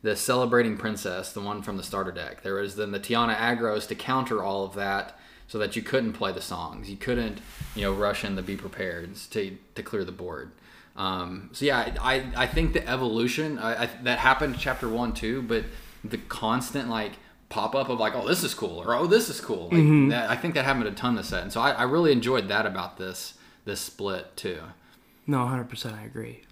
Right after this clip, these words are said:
Speaker 2: Like, um, I, I just think, like, overall, just, like, what we're talking about here is there was lots of interesting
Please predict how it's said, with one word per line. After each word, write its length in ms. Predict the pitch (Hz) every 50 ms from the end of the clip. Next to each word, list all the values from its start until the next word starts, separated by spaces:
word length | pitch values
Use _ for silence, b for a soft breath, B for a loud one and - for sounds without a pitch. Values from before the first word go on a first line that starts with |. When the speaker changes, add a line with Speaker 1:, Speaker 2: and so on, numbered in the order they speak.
| -
Speaker 2:
Like, 280 | - 120 113 - - - _ _ _ _ -
um, 520 | 131 131 123 117 110 110 110 110 113 - - b b b b b b b b b b b b _ _ -
I, 200 | - 165 - -
I 40 | 190
just 200 | - 214 208 -
think, 160 | 233 226 226
like, 220 | 190 190 196 170 -
overall, 360 | 190 208 190 175 185 185 185
just, 220 | 170 180 170 - -
like, 100 | 165 160
what 180 | - 165 160
we're 80 | 147 147
talking 180 | 147 160 175 170
about 120 | 156 143 139
here 120 | 143 139 135
is 80 | 127
there 100 | 151 151
was 160 | 147 139 131
lots 280 | 147 151 170 190 - -
of 280 | 185 160 139 139 156 - - - - - - b b b b b b b b b b b b b b b b b b - - -
interesting 1000 | 170 170 185 175 - - 208 196 - - - 196 180 175 175 170 165 160 147 -